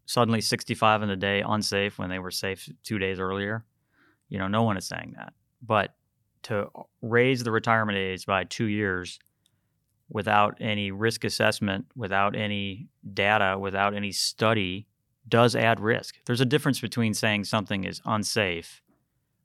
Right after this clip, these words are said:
versus something adds risk. And it's incumbent on us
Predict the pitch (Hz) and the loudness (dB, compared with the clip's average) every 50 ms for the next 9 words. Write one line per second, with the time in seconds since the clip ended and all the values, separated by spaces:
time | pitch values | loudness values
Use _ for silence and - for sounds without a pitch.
0 | _ _ - 110 110 104 - 110 101 92 - - - 113 110 107 - 113 107 107 | _ _ 2 2 4 4 2 0 0 0 0 2 2 2 2 2 0 0 0 -2
1 | 104 - _ _ - 104 104 101 101 101 101 101 87 92 95 90 87 - - - | -4 -8 _ _ -2 0 0 0 0 -2 -4 -8 -8 -6 -4 -4 -4 -6 -10 -14
2 | - - - - _ _ - 104 101 98 98 98 95 - - _ _ _ _ _ | -16 -20 -20 -20 _ _ -4 -4 -2 -2 -4 -6 -8 -14 -18 _ _ _ _ _
3 | _ - - 123 - - 131 113 - 123 123 117 117 117 110 107 104 104 107 110 | _ -4 -4 -2 0 0 0 0 2 2 2 2 4 4 4 4 2 2 2 2
4 | 104 95 92 - - - | 2 2 0 -4 -10 -12